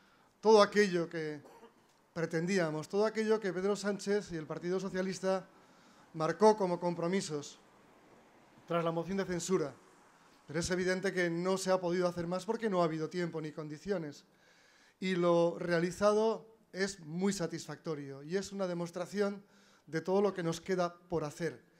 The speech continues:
Y es un aval real de ese compromiso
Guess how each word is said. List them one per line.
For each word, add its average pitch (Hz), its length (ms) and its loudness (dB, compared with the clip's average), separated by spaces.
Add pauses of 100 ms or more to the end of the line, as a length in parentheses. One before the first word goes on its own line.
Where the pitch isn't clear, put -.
(160)
Y 170 140 -4
es 202 140 -4
un 220 160 -8
aval 170 560 2 (480)
real 180 600 4 (400)
de 165 160 -2
ese 202 160 -2
compromiso 185 720 0